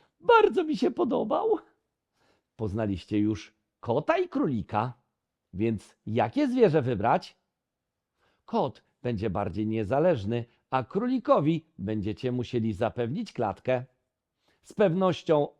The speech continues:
oba mogą być wspaniałymi przyjaciółmi. Oczywiście decyzje, które zwierzę wybrać, musicie podjąć ze swoimi rodzicami. To wszystko. Wasz kogut Rubin.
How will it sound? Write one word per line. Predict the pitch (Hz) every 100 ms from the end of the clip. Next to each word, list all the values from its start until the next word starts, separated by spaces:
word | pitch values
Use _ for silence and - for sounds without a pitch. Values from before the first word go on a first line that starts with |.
| -
oba | 294 285 220 214 180 -
mogą | 185 156 165 208 190
być | 165 143 - _ _
wspaniałymi | - - - - 311 262 208 170 151 139 123
przyjaciółmi. | - 147 123 127 113 98 95 76 _ _ _ _ _ _ _ _ -
Oczywiście | 123 131 120 - 110
decyzje, | 135 131 226 139 107 110 95 - _ _
które | - - 285 156
zwierzę | 98 120 104 165
wybrać, | 247 143 135 143 - _ _ _
musicie | 92 107 - 247 185
podjąć | 117 143 135 139 101
ze | 135
swoimi | - 107 107 120 117 107
rodzicami. | 104 104 - 127 90 80 78 _ _ _ _ _ _ -
To | 170
wszystko. | 226 294 202 - 156 170 160 _ _ _ _
Wasz | 120 127
kogut | - 156 160 -
Rubin. | 294 208 214 233